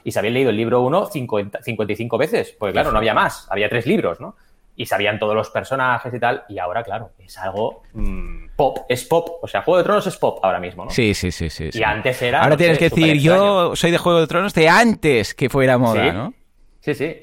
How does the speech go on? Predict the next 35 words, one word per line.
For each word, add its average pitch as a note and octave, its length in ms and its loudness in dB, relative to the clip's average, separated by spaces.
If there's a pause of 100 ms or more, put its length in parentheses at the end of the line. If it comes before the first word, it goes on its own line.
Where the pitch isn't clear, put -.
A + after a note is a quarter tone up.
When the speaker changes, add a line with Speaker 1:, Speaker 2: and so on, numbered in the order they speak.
Speaker 2:
Claro, D#2+ 200 -4
claro. B2+ 260 -6
Speaker 1:
Y B2 120 0
esto A#2 180 0
es, D#3+ 60 2
Speaker 2:
Entiendo. - 180 -4
Speaker 1:
es B2+ 100 -6
una E3+ 120 2
muestra E3 320 -2
de C#3+ 200 2
un C3+ 140 -4
uso D#3 160 -4
del D3+ 100 -2
crowdfunding D3+ 440 -2
que D#3 80 -2
te A#2 100 -4
permite G#2+ 400 -4 (300)
dar B2 260 -4
cabida C3+ 320 0
a - 60 -4
proyectos G#2+ 420 -6
que - 80 -14
si A2 80 -12
no A#2+ 100 -8
directamente B2+ 440 -6
no G2+ 80 -6
existirían B2+ 680 -8
y G2+ 120 -10
gracias G#2 440 -2
a A#2 60 4
esa A#2 220 -2
comunidad G#2+ 500 0
de F2+ 140 -2
early G#2+ 240 0
adopters C#3 600 -2